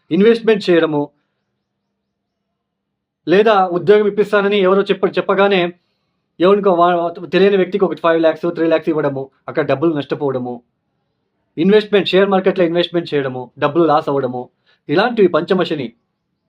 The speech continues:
అర్ధాష్టమ శని అంటే మానసిక పరంగా ఇబ్బంది పెడతాడు. అప్పుడు పంచమ శని వచ్చినప్పుడు ఒకలాగా, చతుర్థ శని వచ్చినప్పుడు ఒకలాగా, జన్మ శని వచ్చినప్పుడు అవమానాలు, అపవాదాలు,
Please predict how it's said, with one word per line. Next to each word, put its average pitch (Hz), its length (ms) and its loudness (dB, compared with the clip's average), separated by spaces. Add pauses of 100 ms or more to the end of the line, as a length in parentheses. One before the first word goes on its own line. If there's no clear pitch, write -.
(800)
అర్ధాష్టమ 233 480 0
శని 220 200 0
అంటే 208 200 2
మానసిక 233 560 -2
పరంగా 233 520 0 (460)
ఇబ్బంది 214 320 0
పెడతాడు. 175 440 2 (840)
అప్పుడు 196 420 0 (180)
పంచమ 196 280 2
శని 247 180 0
వచ్చినప్పుడు 254 380 2
ఒకలాగా, 254 480 2 (520)
చతుర్థ 269 240 0
శని 262 200 2
వచ్చినప్పుడు 247 380 0
ఒకలాగా, 160 440 0 (1300)
జన్మ 226 260 0
శని 269 200 0
వచ్చినప్పుడు 277 560 0 (680)
అవమానాలు, 190 640 2
అపవాదాలు, 185 840 0